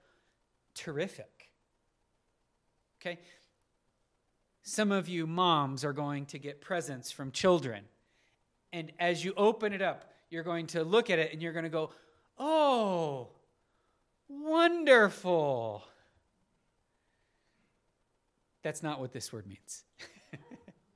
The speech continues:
Imagine, imagine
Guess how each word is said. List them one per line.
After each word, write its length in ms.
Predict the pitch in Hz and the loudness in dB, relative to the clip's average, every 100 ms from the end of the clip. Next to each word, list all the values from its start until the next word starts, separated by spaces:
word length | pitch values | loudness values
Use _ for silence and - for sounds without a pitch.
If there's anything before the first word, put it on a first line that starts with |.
| - - _ _ _ _ _ _ _ _ _ _ _ _ _ _ _ _ _ _ _ _ _ _ _ _ _ | -20 -20 _ _ _ _ _ _ _ _ _ _ _ _ _ _ _ _ _ _ _ _ _ _ _ _ _
Imagine, 720 | 185 208 269 294 208 165 151 151 _ _ _ _ _ _ _ _ _ _ _ _ _ _ _ - - _ | -4 -2 -2 -4 -6 -8 -12 -18 _ _ _ _ _ _ _ _ _ _ _ _ _ _ _ -20 -20 _
imagine 680 | 185 180 220 247 220 180 147 | -10 -8 -8 -8 -12 -14 -18